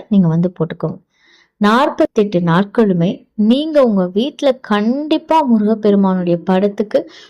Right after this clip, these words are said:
ஒரு பூ வைத்து ஒரு சின்ன நெய்வேத்தியம் அவருக்கு வச்சு ஒரு தீபம் ஏத்தி கண்டிப்பாக முருகனுக்கு உரிய கந்த சஷ்டி கவசத்தை படிச்சுக்கிட்டே வாங்க. எப்பேற்பட்ட தரித்திரமுமே உங்க வீட்டுக்குள்ள நுழையாம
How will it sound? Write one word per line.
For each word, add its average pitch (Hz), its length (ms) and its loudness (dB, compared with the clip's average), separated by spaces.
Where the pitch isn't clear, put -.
ஒரு 185 240 2
பூ 330 360 2
வைத்து 262 580 2
ஒரு 190 240 4
சின்ன 240 260 2
நெய்வேத்தியம் 233 640 2
அவருக்கு 175 320 0
வச்சு 170 260 0
ஒரு 208 220 4
தீபம் 269 440 2
ஏத்தி 226 500 0
கண்டிப்பாக 240 1080 2
முருகனுக்கு 269 680 2
உரிய 226 320 4
கந்த 240 360 2
சஷ்டி 233 340 -4
கவசத்தை 190 560 0
படிச்சுக்கிட்டே 240 600 0
வாங்க. 180 240 -2
எப்பேற்பட்ட 254 960 2
தரித்திரமுமே 240 760 2
உங்க 220 260 2
வீட்டுக்குள்ள 214 460 0
நுழையாம 202 760 2